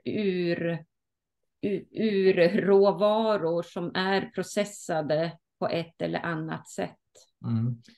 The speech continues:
Speaker 2: Så det korta svaret är, eh, vi är natur.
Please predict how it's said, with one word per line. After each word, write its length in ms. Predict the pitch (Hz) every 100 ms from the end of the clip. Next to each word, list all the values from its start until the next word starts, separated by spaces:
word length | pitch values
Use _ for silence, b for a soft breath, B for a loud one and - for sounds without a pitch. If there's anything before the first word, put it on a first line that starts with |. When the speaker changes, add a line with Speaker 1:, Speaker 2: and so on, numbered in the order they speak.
| _
Speaker 2:
Så 100 | -
det 80 | 131
korta 360 | 139 147 160 165
svaret 360 | 165 156 147
är, 360 | 156 143 147 131
eh, 140 | 143 - - _ _
vi 320 | 131 160 165
är 140 | 160 143
natur. 600 | 135 131 139 185 220